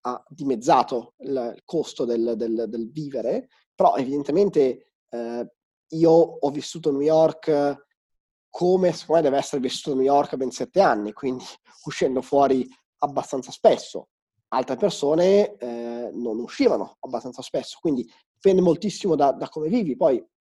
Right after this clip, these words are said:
Columbia ha un vero vantaggio che è essere New York, che è la città che non dorme mai. Eh, non sei in un campus. Se tu vai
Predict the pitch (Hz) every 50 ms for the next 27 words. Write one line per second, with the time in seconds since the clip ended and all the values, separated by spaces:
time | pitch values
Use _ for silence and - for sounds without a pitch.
0 | _ _ _ - - 143 139 175 202 208 190 185 170 139 123 - - - _ _
1 | _ _ _ _ - 135 131 127 131 131 151 151 139 131 143 170 185 - 156 156
2 | 165 160 165 143 - - 127 127 127 - - 123 139 185 262 262 180 120 98 -
3 | - - 104 - - 113 107 - - - - - 113 - 131 127 120 123 120 123
4 | 151 180 202 202 143 110 90 76 - _ _ _ _ _ _ _ _ _ - 127
5 | 113 113 113 - - 127 123 117 - 202 165 135 127 120 - 127 85 - - -
6 | 104 101 - - - 170 - _ _ - - - - 165 151 151 151 143 143 139
7 | 131 127 127 120 -